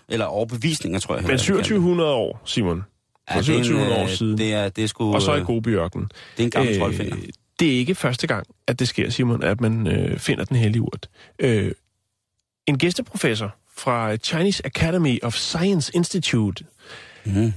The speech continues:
Speaker 2: øh, han har været med til at undersøge og analysere den her urt, man har fundet. Øh, man har også fundet det, øh, urten blandt andet, hvor han også var med i det, der hedder Yanghai Tombs, eller Tombs, øh,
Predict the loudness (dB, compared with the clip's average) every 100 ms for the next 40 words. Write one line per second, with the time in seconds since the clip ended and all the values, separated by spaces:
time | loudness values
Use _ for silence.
0 | -2 0 2 2 2 2 0 -2 -2 -4
1 | -6 -12 0 2 2 2 0 0 0 0
2 | 0 -2 -2 0 0 2 0 0 0 -2
3 | -2 -2 0 0 2 2 2 0 2 2
4 | 0 -2 0 0 0 0 2 0 -2 -2
5 | 0 0 -2 -4 -6 -10 -12 0 2 4
6 | 2 2 0 0 0 0 0 0 -4 -2
7 | 0 0 0 0 0 -2 0 0 2 2
8 | 2 2 -2 -2 0 2 2 2 0 0
9 | 2 0 -2 0 0 2 2 2 2 2
10 | 0 -2 -2 0 0 -2 -2 0 0 0
11 | -4 -6 -8 _ _ _ _ _ -8 -4
12 | -2 0 2 0 -4 -8 -10 -14 _ -18
13 | -14 -12 -12 -14 -2 2 2 4 2 2
14 | 2